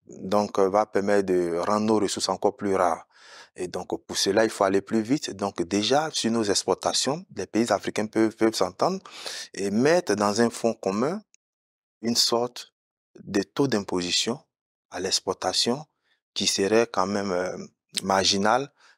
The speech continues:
mais qui, avec, euh, le concours de tous ces pays sur une certaine période, on peut quand même mettre en place des infrastructures de façon commune. Voilà. Et puis, bon, il y a d'autres, euh, moyens de financement, mais comme nous parlons de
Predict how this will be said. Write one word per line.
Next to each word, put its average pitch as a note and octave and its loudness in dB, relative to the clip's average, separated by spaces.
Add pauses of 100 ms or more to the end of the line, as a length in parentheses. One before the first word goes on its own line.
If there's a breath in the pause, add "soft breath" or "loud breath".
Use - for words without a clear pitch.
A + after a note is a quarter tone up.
(140 soft breath)
mais F#2 -8
qui, A#2+ 0
avec, G2 2
euh, E2 0
le F#2+ -2
concours G2 -2
de F#2 0
tous - -8
ces F#2 0
pays F#2+ -2
sur - 0
une G#2+ -2
certaine F#2+ -4
période, F#2 0 (380 loud breath)
on - -6
peut A2 2
quand - 2
même G2+ 0
mettre G2+ 0
en E2+ -4
place - -2
des F2+ 0
infrastructures F2+ -4
de F2+ -4
façon F2+ -2
commune. F2 -4 (500)
Voilà. E2+ -4 (260 loud breath)
Et - -10
puis, A2+ 0
bon, A#2 4
il G2 -2
y F#2+ 2
a F#2 2
d'autres, A2 2
euh, F2+ 4
moyens G2 0 (480)
de F2+ -4
financement, G2 -2
mais F#2+ -4
comme B2+ 0
nous B2 -2
parlons G2+ 0
de F2 -4